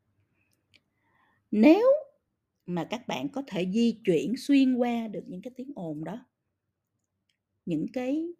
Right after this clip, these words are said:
sự lao xao đó, và nếu có thể tập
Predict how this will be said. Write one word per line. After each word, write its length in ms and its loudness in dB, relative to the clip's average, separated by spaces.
sự 520 -2
lao 320 0
xao 340 -6
đó, 140 -6
và 140 -2
nếu 180 0
có 180 -6
thể 100 0
tập 200 -2